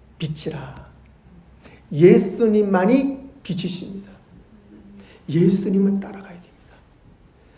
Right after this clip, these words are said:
세상은 날이 갈수록 어두워집니다.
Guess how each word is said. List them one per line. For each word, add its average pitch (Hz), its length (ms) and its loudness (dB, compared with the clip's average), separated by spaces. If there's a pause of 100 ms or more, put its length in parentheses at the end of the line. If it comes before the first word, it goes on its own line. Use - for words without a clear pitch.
(140)
세상은 220 640 2
날이 170 280 -2
갈수록 180 720 -6
어두워집니다. 160 680 -10